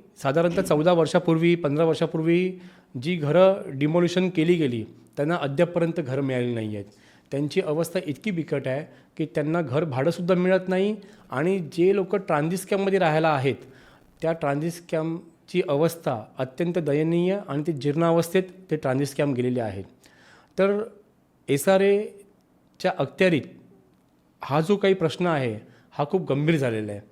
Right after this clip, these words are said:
आणि त्या संदर्भात अनेक आंदोलनं, अनेक मोर्चे, अनेक निवेदनं आम्ही आमच्या माध्यमातून, अ,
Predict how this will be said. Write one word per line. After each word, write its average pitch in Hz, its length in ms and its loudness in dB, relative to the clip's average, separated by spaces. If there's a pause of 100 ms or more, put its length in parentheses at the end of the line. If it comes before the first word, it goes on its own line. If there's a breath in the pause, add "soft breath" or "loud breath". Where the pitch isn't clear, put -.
(540 soft breath)
आणि 170 440 0 (160)
त्या 170 120 2
संदर्भात 175 500 2 (1800)
अनेक 185 300 4
आंदोलनं, 170 640 4
अनेक 160 280 0
मोर्चे, 139 680 -2 (380 soft breath)
अनेक 165 240 2
निवेदनं 156 520 2 (120)
आम्ही 139 180 -2
आमच्या 139 260 -2
माध्यमातून, 151 680 -2
अ, 175 300 -10